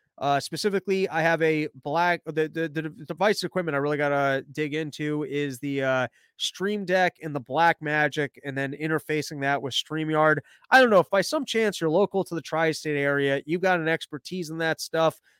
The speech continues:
Maybe you're a retired old news producer. Uh, it's amazing the professionalism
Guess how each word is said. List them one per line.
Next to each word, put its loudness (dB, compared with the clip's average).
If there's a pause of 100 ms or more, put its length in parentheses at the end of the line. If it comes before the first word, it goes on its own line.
(140)
Maybe 2
you're 2
a 2
retired 0
old 2
news 0
producer. 0 (300)
Uh, 0
it's -6
amazing 0
the 2
professionalism -4